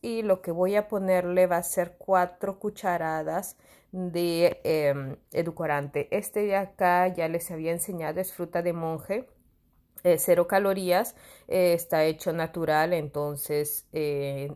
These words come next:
es, claro que es menos fuerte que la stevia, por eso le pongo cuatro. Aquí les enseño que es, que el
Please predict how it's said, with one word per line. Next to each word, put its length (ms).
es, 180
claro 300
que 100
es 80
menos 240
fuerte 340
que 120
la 100
stevia, 440
por 120
eso 160
le 100
pongo 380
cuatro. 400
Aquí 500
les 280
enseño 800
que 340
es, 320
que 680
el 360